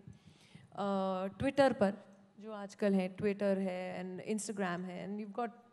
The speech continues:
all sorts of social media there for you। आजकल हमारा हिंदुस्तानी वर्जन कू भी निकला है। तो अगर मैंने एक स्टेटमेंट दे दिया,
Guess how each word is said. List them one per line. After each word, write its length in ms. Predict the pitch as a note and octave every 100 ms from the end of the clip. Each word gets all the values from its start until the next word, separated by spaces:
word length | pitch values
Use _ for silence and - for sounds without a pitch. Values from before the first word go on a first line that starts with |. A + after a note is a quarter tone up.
| _ -
all 220 | B3 A#3
sorts 200 | G#3 F#3+
of 160 | G3 -
social 220 | F3+ F3+
media 240 | F#3 F3+ F3+
there 220 | F3+ F3+
for 100 | E3
you। 80 | - - - - - _
आजकल 340 | F#3+ F#3 - G3
हमारा 220 | G3 G3
हिंदुस्तानी 480 | G3+ G3 G3 G3 G3+
वर्जन 300 | G3+ F#3+ G3+
कू 220 | G3+ A3+
भी 120 | G#3+
निकला 280 | G#3 F3 E3+
है। 320 | F3+ F3+ - - - - - - -
तो 200 | C4 C4
अगर 440 | - B3 C4 D#4+
मैंने 420 | C#4 B3 B3 B3+
एक 420 | C4 - B3+ D4
स्टेटमेंट 460 | - A3+ G3 A3 G#3+
दे 140 | F#3+
दिया, 320 | F3+ F3+ G3+